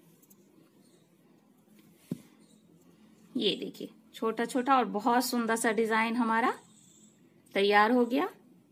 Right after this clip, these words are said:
देखिए, बहुत सुंदर, बहुत प्यारा लगता है। आप पूरे स्वेटर में, बच्चों के स्वेटर में खासकर आप डाल सकते हैं, बहुत ही खूबसूरत लगेगा। और आपको अब यहाँ से फिर वही चीज same करना है। ये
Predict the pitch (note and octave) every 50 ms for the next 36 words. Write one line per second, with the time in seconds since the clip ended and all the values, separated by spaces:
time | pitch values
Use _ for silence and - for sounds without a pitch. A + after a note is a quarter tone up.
0 | _ _ _ _ _ _ _ _ _ _ _ _ _ _ _ _ _ _ _ _
1 | - - - - - - _ _ _ _ _ _ _ _ _ _ _ - - G3
2 | G#3 A#3 C4 B3 A3+ A#3 - F#3+ G3 F#3+ G3+ G#3 G#3 A3+ A3 B3 B3+ B3 B3+ B3
3 | A#3 A#3 A#3 A3+ A#3 - - F#4+ G#4+ - - G#3+ G#3+ - - A#3 A#3+ C4 C4+ C#4+
4 | C#4 - B3+ A#3+ A#3+ A#3+ A#3+ B3 B3+ A3 A3+ A3+ - A3+ A3 C4 A#3+ A#3+ A3 G#3+
5 | A3+ A3+ A3 A3 A3 - A3+ G#3 G#3 - A3+ G#3+ G#3 G#3 G3 G#3+ G#3 G#3 G#3 -
6 | G#3+ G#3 - C4 D4+ F#4 A4+ - - - _ - - - - _ - G#3 A3+ B3+
7 | A#3 A#3+ B3 A#3+ - A3+ - - G3+ F#3+ F#3 - F3 F#3 F3+ - - - - G3
8 | - _ _ _ _ _ _ _ _ _ _ _ _ _ _ _ _ _ - -
9 | B3+ C4+ C4+ C4 - C4+ C4 C4 - D#4+ D#4+ D#4+ D4+ B3 C4 B3 B3 B3+ C4 B3+
10 | C4 - D4+ C#4 - C#4+ C4 B3+ C4 C#4+ D4+ C4 C4+ C#4 C4+ B3+ - - - C4
11 | C4 C#4 C#4 C#4 C#4 - C4+ C4+ C4+ C#4+ D#4 E4 F#4+ A4+ - - _ _ _ _
12 | _ _ _ _ _ _ _ _ _ _ _ - A#3 A3 A#3 A#3 A3+ A3+ A3 A3
13 | G#3+ G#3